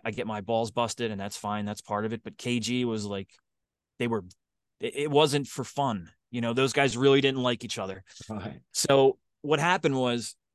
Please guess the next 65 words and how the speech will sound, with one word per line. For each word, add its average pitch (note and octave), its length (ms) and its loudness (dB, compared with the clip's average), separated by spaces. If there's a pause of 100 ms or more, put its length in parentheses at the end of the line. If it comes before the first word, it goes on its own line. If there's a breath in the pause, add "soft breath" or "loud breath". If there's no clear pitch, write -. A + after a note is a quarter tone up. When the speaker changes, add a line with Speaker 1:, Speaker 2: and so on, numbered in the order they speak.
(100)
Speaker 1:
Conan D3+ 400 2
knew C3 100 2
me C3 120 -2
from B2 180 -2
my A#2 100 0
show, A2+ 240 0
which G#2+ 160 -2
was G#2+ 100 -10
called G#2+ 220 -4
Creative G#2+ 300 -4
Control E3+ 320 -2
at A#2 60 -4
the G#2+ 100 -6
time. F2 340 -10 (300)
And A#2+ 120 -2
I B2 60 0
sent C#3+ 220 2
him C#3 80 2
a B2+ 60 0
few C3 160 -2
samples A#2 640 -2
of A2+ 80 -6
this A2+ 200 -6
and G#2+ 140 -6
this G#2+ 140 -6
and G2+ 80 -6
that. G2 160 -6
And G#2 100 -12
he's G#2 140 -8
like, G#2+ 140 -6
"Listen, B2 260 -4
I A2 80 -2
need A#2+ 160 -4
to A2+ 60 -8
replace G#2 360 -8
my G#2 80 -6
producer." F#2+ 560 -14 (600)
And G2 80 -10
I - 20 -8
was G2+ 100 -8
like, A2 100 -4
"Oh, B2 180 2
okay, G2+ 200 -6
no G#2 140 -6
shit." A#2 240 -4
He's G#2+ 140 -4
like, G#2+ 140 -4 (520)
"You're C3+ 340 2
a C3 60 2
listener, B2 500 0
right?" G#2+ 180 -8
I'm B2 120 -4
like, A#2+ 160 -4
"Yeah, D#3+ 60 -4
I'm D3 80 -2
a C#3+ 40 0
listener." A#2+ 280 -2
He's A#2 140 -4
like, A2 120 -6
"You A#2+ 80 -2
understand A#2+ 340 -4
how A#2 60 -2
the G#2 80 -4
show C3 280 -2
goes? B2+ 440 -2